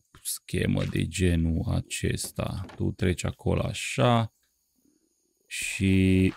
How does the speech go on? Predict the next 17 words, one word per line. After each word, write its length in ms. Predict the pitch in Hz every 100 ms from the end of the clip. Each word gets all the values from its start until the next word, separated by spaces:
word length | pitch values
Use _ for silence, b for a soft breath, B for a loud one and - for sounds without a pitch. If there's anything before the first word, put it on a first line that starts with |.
| -
din 360 | 92 90 101 95
coace 360 | - 87 -
în 100 | 87
partea 420 | 82 92 87 -
de 200 | 82 85
jos 560 | 82 80 92 107 101 -
o 160 | - 92
să 160 | 87 78
punem 360 | - 90 85
una 180 | 85 82
așa 500 | 85 - 107 107 104 -
și 160 | -
o 40 | 87
să 180 | -
vină 240 | 87 90 87
treaba 380 | - 90 85 101
asta. 500 | 113 - 107 107